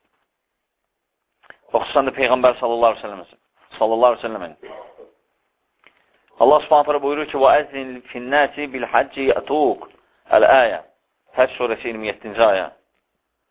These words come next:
Allah Subhanahu taala, e, e, əmr edir ki, elan elə ki, insanlar gəlsinlər həccə. Və başqa ayədə buyurur ki:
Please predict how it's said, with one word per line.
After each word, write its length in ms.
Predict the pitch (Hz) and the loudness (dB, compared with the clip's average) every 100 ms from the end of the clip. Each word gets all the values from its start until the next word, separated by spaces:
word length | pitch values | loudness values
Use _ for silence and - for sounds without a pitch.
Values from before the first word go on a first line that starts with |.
| _ _ _ _ _ - | _ _ _ _ _ 0
Allah 240 | 123 135 | 4 4
Subhanahu 260 | - 131 127 | 2 -2 0
taala, 220 | 139 135 | 0 0
e, 100 | 123 | 0
e, 420 | 123 110 95 64 - 120 | -2 -6 -6 -6 -2 0
əmr 160 | 123 | 0
edir 160 | 117 120 | 0 -2
ki, 120 | - 123 | 2 4
elan 220 | 120 135 120 | 6 6 4
elə 160 | 113 117 - _ _ _ _ | 4 2 -2 _ _ _ _
ki, 80 | - 123 | -14 -10
insanlar 360 | - 117 120 107 | -2 2 2 2
gəlsinlər 500 | 107 - 98 101 92 - _ _ - | 0 0 -4 -2 -2 -4 _ _ -18
həccə. 300 | - - 82 - _ _ _ _ _ _ _ _ _ - _ | -10 -2 -2 -4 _ _ _ _ _ _ _ _ _ -20 _
Və 80 | 117 | 2
başqa 300 | 120 - 135 | 4 4 2
ayədə 120 | 127 | 2
buyurur 280 | 117 127 139 | -2 -4 -6
ki: 180 | - 117 | -6 -6